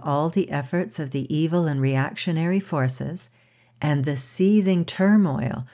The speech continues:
reaching throughout all levels of human consciousness,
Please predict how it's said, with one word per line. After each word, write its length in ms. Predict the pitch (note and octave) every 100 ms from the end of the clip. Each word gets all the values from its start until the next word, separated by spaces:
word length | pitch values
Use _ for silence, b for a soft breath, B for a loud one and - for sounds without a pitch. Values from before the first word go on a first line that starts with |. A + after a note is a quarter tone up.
| B B
reaching 600 | C#3 D#3+ G#3 - E3+ C3+
throughout 480 | C3 - D3+ E3 D3+ -
all 280 | C#3+ F#3+ A3+
levels 480 | F#3 F#3+ C#3+ C3 -
of 120 | C#3+
human 440 | C3 F#3+ F3 C#3+ B2+
consciousness, 1000 | - F3+ G#3+ - D#3 C3 D3 C3+ B2+